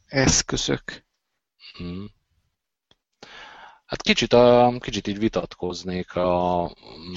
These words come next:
Speaker 2: tehát, illetve csak a, azt említeném meg, hogy a, ez a vastag kliens, tehát hogy, ö, vagy nem is, hogy kliens, tehát hogy a,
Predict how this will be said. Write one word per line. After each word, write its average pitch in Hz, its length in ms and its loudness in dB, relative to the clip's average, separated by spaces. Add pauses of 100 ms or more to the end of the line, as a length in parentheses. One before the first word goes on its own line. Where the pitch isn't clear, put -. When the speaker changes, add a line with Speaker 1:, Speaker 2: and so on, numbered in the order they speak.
(420)
Speaker 2:
tehát, 104 260 2 (360)
illetve 113 360 4
csak - 160 0
a, 107 280 2 (160)
azt - 240 2
említeném 101 580 4
meg, 104 280 0
hogy 95 280 2
a, 92 480 4 (160)
ez 87 140 -2
a 90 80 2
vastag 90 480 4
kliens, 85 420 -4
tehát 82 220 -4
hogy, 87 180 -6
ö, 85 580 -4
vagy 85 220 -4
nem 107 180 4
is, 95 100 4
hogy 101 120 2
kliens, 90 400 2
tehát 90 160 0
hogy 92 140 0
a, 92 200 6